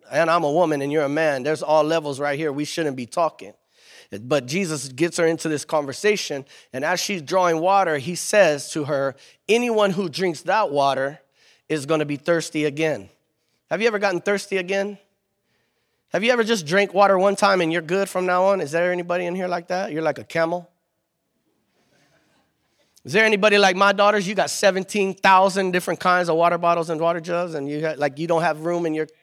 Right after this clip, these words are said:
kitchen for, come on, testify. I need some people on my t-,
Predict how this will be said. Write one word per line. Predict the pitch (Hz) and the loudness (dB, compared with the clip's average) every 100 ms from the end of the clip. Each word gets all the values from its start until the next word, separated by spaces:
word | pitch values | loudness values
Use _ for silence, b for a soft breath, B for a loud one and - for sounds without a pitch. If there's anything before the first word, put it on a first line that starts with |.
| _ - | _ -4
kitchen | 196 165 180 | -4 0 -2
for, | - 160 B B B | 2 0 B B B
come | 247 285 | 4 6
on, | 269 139 - _ | 6 4 -6 _
testify. | 254 202 - - 208 156 131 | 4 4 4 4 6 6 6
I | 254 | 6
need | 381 330 | 6 4
some | 208 | 8
people | - 214 277 | 8 10 8
on | 226 | 6
my | 196 | 2
t-, | 160 | -4